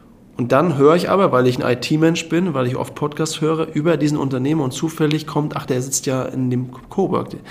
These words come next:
Also wieder dieses Stichwort Kommunikation ist eine Ressource, äh, eine end-, also nicht enden wollende. Und da bin ich halt wieder bei diesem Thema, ne, dass man eben dieses Cowork-Thema wirklich kommunikativ auch noch weiterbringen muss. Aber da sind wir im Land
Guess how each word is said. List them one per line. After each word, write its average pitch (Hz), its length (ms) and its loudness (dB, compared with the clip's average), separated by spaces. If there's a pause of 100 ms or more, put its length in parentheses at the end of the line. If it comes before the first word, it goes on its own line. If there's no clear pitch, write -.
(280)
Also 131 200 2
wieder 139 120 6
dieses 139 220 2
Stichwort 151 400 -2
Kommunikation 143 960 2
ist 143 160 -2
eine 135 140 2
Ressource, - 500 -2
äh, - 920 -8
eine 127 200 0
end-, 156 420 -2
also 123 180 0
nicht 120 320 0
enden 151 280 4
wollende. 123 460 2 (420)
Und 131 140 2
da 127 60 6
bin 160 160 8
ich 156 80 4
halt 143 100 8
wieder 139 140 6
bei 131 120 6
diesem 131 200 0
Thema, 135 320 4
ne, 120 120 0
dass 127 200 0
man 127 200 0
eben 123 200 0
dieses 120 260 -4
Cowork-Thema 135 640 0
wirklich 131 320 -2
kommunikativ 131 760 -2
auch 123 100 -4
noch 120 160 -4
weiterbringen 120 440 -2
muss. 117 160 -4
Aber 127 140 2
da 123 100 4
sind 151 180 2
wir 156 100 2
im 135 100 2
Land 131 360 2